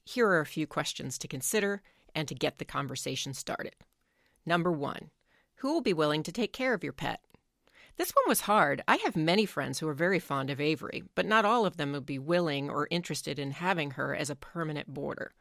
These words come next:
I have a short list of people I plan to ask, and my hope is that one or two of them will agree. The second question is, how much do you need to financially set aside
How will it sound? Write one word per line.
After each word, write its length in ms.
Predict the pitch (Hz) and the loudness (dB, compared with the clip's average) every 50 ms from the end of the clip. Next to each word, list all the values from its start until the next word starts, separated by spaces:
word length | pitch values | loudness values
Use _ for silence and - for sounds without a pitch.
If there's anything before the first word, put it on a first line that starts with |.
| - - - - - - - - - - | -20 -20 -18 -18 -16 -18 -18 -14 -6 -2
I 60 | 180 | 0
have 120 | 202 185 | 2 2
a 60 | 175 170 | 2 2
short 340 | - - - 202 180 - | 2 4 6 6 6 6
list 200 | - 170 - - | 4 2 2 0
of 120 | 165 - - | -2 -2 0
people 280 | 170 160 - - 143 | 0 0 0 0 -2
I 80 | 143 147 | -2 -2
plan 280 | - - 160 151 147 147 | -2 -2 -2 -2 -2 -2
to 140 | 151 - - | -4 -2 0
ask, 320 | 165 170 160 165 165 - | 2 2 2 2 0 -2
and 100 | 156 147 | -4 -4
my 120 | 147 151 - | -4 -6 -8
hope 400 | 165 - - 214 185 156 - - | -8 -6 -2 -2 -2 -2 -2 -4
is 120 | 139 - | -4 -2
that 180 | 156 147 143 147 | -2 -2 -2 -2
one 240 | 151 170 175 170 | -2 0 0 0
or 80 | 160 151 | 0 -2
two 240 | - - - 247 220 | -2 -2 -2 0 0
of 100 | 175 131 | 0 0
them 280 | - 139 139 135 135 135 - - _ _ - | -4 -4 -4 -6 -8 -10 -14 -20 _ _ -4
will 180 | 156 151 147 | -2 -2 -2
agree. 460 | 147 135 117 156 156 - - - - - _ _ _ _ _ _ _ _ - - - - - - - _ _ - | -2 -2 -2 0 0 0 -2 -4 -12 -20 _ _ _ _ _ _ _ _ -20 -20 -18 -14 -12 -12 -12 _ _ -4
The 80 | - | -2
second 380 | 175 - - 254 262 - 240 190 | 0 2 4 4 6 6 4 4
question 460 | - - 147 143 - - 156 143 143 | 4 0 0 0 0 -2 -2 0 0
is, 180 | 147 151 156 - | 0 0 -2 -4
how 220 | - - 233 262 | -4 0 2 2
much 240 | 254 214 190 - - | 4 4 2 0 -2
do 100 | - 175 | -2 -2
you 60 | 165 | -2
need 240 | 151 156 156 156 - | 0 0 0 -2 -2
to 60 | 151 | -4
financially 580 | - - 156 151 160 170 180 175 - - 180 175 | -6 -4 -2 0 0 0 0 0 -2 -2 -2 -2
set 240 | - - 180 170 160 | -2 0 0 0 0
aside 480 | 160 - - 180 170 156 147 147 143 | -2 -2 -2 0 0 2 0 0 -2